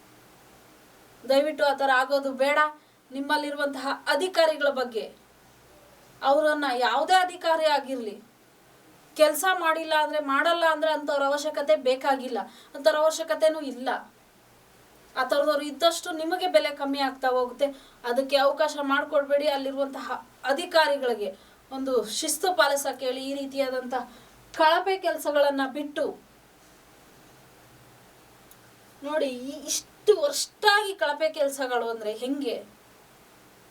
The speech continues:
ಭೂಗತ ಕೇಬಲ್‌ಗಳು, ಅದ್ರ ಮುಚ್ಚಳಗಳೇ ಇರೋದಿಲ್ಲ, ಮ್ಯಾನ್ ಹೋಲ್‌ಗಳು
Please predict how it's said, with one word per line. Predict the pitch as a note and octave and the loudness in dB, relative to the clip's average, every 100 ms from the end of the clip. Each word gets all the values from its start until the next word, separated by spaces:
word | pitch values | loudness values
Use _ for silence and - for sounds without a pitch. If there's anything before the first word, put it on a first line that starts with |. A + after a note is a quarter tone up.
| - - - - - - - - - - - A3 | -20 -20 -20 -20 -20 -20 -20 -20 -20 -20 -20 -12
ಭೂಗತ | B3+ D4+ C#4+ C#4+ C#4 | -6 0 2 2 -2
ಕೇಬಲ್‌ಗಳು, | C#4+ C4+ C#4 C4+ C4 A#3 G#3+ G#3+ | -2 -2 0 -2 0 0 0 -2
ಅದ್ರ | - A#3 C#4 | -6 -4 -2
ಮುಚ್ಚಳಗಳೇ | C#4+ D4 E4 E4 E4 D#4+ | -2 -2 2 2 4 2
ಇರೋದಿಲ್ಲ, | B3+ A#3 A#3 A3 G3+ G#3 - _ _ _ _ _ - - | 0 -6 -6 -6 -6 -8 -16 _ _ _ _ _ -20 -14
ಮ್ಯಾನ್ | A3+ C4 D4+ D#4+ | 0 2 2 0
ಹೋಲ್‌ಗಳು | C#4+ C4 A#3 A3+ | 0 0 0 -2